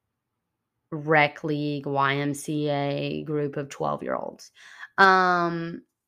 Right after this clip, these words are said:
obviously, Cooper Kupp did his job,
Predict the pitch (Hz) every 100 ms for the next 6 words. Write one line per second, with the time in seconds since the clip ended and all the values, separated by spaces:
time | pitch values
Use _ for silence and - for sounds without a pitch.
0 | _ _ _ _ 202 208 208 208 196 185
1 | 185 180 175 165 160 170 165 170 151 165
2 | 156 151 151